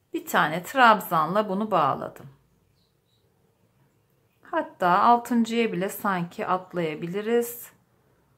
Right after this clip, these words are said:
ki bir, iki, üç, dört, beş bırakıp altıncıya batalım. Herhangi bir gerginlik yaşamayalım. Tepeye bir aldım. Hemen şu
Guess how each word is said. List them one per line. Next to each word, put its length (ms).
ki 400
bir, 320
iki, 560
üç, 460
dört, 340
beş 320
bırakıp 440
altıncıya 680
batalım. 720
Herhangi 560
bir 100
gerginlik 680
yaşamayalım. 720
Tepeye 520
bir 100
aldım. 840
Hemen 680
şu 560